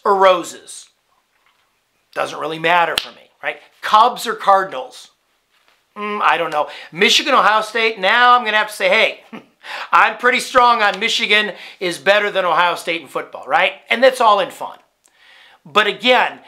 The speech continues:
what about the centrality of, of the fact that if, you know, the, the existence of God, the existence of Jesus, Jesus being the Son of God,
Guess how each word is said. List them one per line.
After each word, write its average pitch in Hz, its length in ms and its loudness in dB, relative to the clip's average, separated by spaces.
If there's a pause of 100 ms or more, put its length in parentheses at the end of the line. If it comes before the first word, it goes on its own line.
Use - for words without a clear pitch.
(160)
what 202 300 2
about 185 580 2
the 190 220 -2
centrality 202 1000 -2 (240)
of, 180 300 0
of 175 40 -8
the 175 60 -4
fact 175 500 -2 (160)
that 160 400 -2 (260)
if, 185 380 -2 (140)
you 185 140 -4
know, 151 180 -6
the, - 340 -12
the 165 140 -6
existence 180 600 -4
of 160 140 -10
God, 156 360 0 (720)
the 170 240 -4
existence 190 640 -2
of 170 100 -8
Jesus, 143 460 -12
Jesus 208 400 -2
being 202 200 -4
the 180 60 -6
Son 180 240 -4
of 170 100 -2
God, 135 280 -2